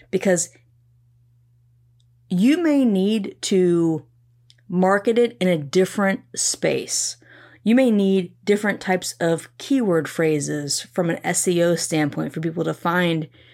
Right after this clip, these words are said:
your podcast. So the first thing that you want to do, if you have your own podcast, you definitely would want to have a website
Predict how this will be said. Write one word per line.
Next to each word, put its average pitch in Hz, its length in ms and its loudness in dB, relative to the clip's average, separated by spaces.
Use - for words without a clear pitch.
your 175 160 2
podcast. - 640 -2
So 170 420 2
the 220 100 -2
first 277 260 0
thing 294 140 2
that 254 160 0
you 208 140 0
want 196 160 2
to 185 40 0
do, 160 360 0
if 165 180 -4
you 220 140 2
have 262 260 -2
your 240 140 0
own 254 160 2
podcast, 143 720 -6
you 180 120 -2
definitely 285 800 0
would 190 140 2
want 190 380 -2
to 214 40 -2
have 156 540 -4
a 180 60 2
website 170 840 0